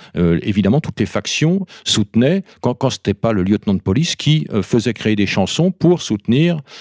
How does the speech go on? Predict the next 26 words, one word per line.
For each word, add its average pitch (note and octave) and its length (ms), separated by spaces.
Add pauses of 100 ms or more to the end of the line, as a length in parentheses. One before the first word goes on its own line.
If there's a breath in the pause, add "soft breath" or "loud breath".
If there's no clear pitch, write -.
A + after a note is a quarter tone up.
(140 loud breath)
la G2+ 160
politique F#2 400
royale. C#2+ 460
Donc G#2+ 160
on D3 60
voit C3 160
bien G3 320 (320 soft breath)
le G#2+ 100
rôle E3 220
très C#3+ 240
important B2+ 340
de D3+ 60
la A#2+ 80
chanson D#3+ 500 (240 loud breath)
dès C3+ 160
cette - 240
époque, E3 340
euh, E2+ 400
et E2 600
antérieurement, F#2 580
mais D2 240
on F#2+ 100
n'a F2+ 120
pas A2+ 180
de, F2 180
de, D#2 480